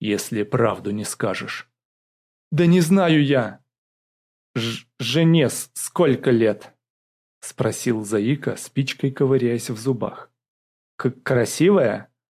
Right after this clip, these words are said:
А то я скоро выхожу. Через М-, Москву поеду». «И я. Эй», осклабился морячок. «Ну, я точно не скажу, может, это и не так», замялся Пушок.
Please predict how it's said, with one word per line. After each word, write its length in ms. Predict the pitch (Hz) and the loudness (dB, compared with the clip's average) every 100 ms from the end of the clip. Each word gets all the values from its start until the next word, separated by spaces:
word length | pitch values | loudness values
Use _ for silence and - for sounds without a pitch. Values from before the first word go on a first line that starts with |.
| _ _ - | _ _ -4
А 120 | 117 | -2
то 140 | 143 | 2
я 140 | 147 139 | 2 0
скоро 360 | - 147 147 123 - | 0 2 2 0 -4
выхожу. 800 | 117 127 131 180 147 110 143 - - _ _ _ _ - | -4 -2 0 0 2 4 4 2 -6 _ _ _ _ -8
Через 380 | - 123 131 123 | 0 4 4 4
М-, 240 | 135 - | 0 0
Москву 540 | 139 151 151 - 107 147 | -2 0 -2 -4 0 0
поеду». 540 | 156 139 107 107 95 - _ _ _ _ _ _ _ _ _ _ | 2 2 2 0 -6 -10 _ _ _ _ _ _ _ _ _ _
«И 200 | 123 135 | 0 4
я. 420 | 117 104 117 - _ - | 4 2 0 -6 _ -2
Эй», 520 | 110 117 107 101 98 _ _ _ _ _ _ _ _ | 2 4 2 -2 -14 _ _ _ _ _ _ _ _
осклабился 800 | - - - 104 101 104 101 - 101 | -10 -10 -4 -2 -2 -2 -4 -6 -6
морячок. 720 | 101 104 101 - 98 - - _ _ _ _ _ _ _ _ _ | -4 -4 -6 -8 -10 -14 -20 _ _ _ _ _ _ _ _ _
«Ну, 320 | 156 160 147 127 | 2 4 4 4
я 200 | 123 156 | 2 2
точно 380 | 165 156 - 160 | 0 0 0 2
не 120 | 160 | 2
скажу, 520 | - 180 165 151 113 | 2 0 2 2 2
может, 460 | 117 151 143 147 160 | 2 0 0 0 -2
это 200 | 139 165 | 2 2
и 100 | 160 | 4
не 160 | 175 | 4
так», 420 | 170 135 113 - _ _ _ _ _ _ - | 2 0 -2 -8 _ _ _ _ _ _ -8
замялся 640 | 101 113 110 107 - 107 | -4 -2 -2 -4 -6 -8
Пушок. 640 | - 110 - 110 - - | -6 -6 -6 -10 -12 -20